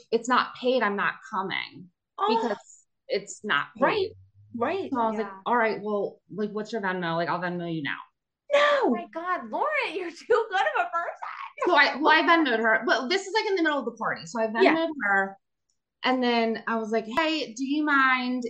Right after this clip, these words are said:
Speaker 1: if you, you know, can pay for that other half?" He's like, "Oh, yeah, yeah, yeah, I'll send it to you. It's no big deal." I'm like, "Okay, that's fine."
Speaker 2: Okay.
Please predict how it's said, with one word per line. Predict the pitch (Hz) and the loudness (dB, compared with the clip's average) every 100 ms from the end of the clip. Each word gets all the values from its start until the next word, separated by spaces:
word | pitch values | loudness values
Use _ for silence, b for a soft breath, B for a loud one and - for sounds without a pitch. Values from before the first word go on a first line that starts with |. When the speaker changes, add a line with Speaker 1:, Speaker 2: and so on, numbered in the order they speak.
| - | -4
Speaker 1:
if | 220 208 214 - _ - | -2 -2 -4 -8 _ -12
you, | 214 233 226 226 220 220 170 - | -6 -2 0 0 -2 -4 -8 -6
you | 226 | -4
know, | 185 147 135 - | -2 -4 -6 -6
can | 247 226 | -4 -2
pay | 220 | -4
for | 208 202 | -6 -2
that | 165 - - | -2 -2 -6
other | 180 180 | -8 -2
half?" | 220 226 | -2 -2
He's | 262 | -2
like, | 311 | 2
"Oh, | 320 | 2
yeah, | 311 | 2
yeah, | 302 277 | 0 2
yeah, | 226 | 2
I'll | 233 247 | 2 -2
send | 208 175 | -8 -8
it | |
to | - 202 | -8 -6
you. | |
It's | 185 190 | -6 -8
no | 165 | -6
big | 160 165 | -6 -8
deal." | - - | -14 -16
I'm | - 220 | -14 -12
like, | 233 - 370 | -8 -4 -4
"Okay, | 269 233 | -4 -4
that's | 226 226 | -4 -6
fine." | - - 185 _ _ _ _ _ _ | -10 -12 -16 _ _ _ _ _ _
Speaker 2:
Okay. | 269 226 | -12 -12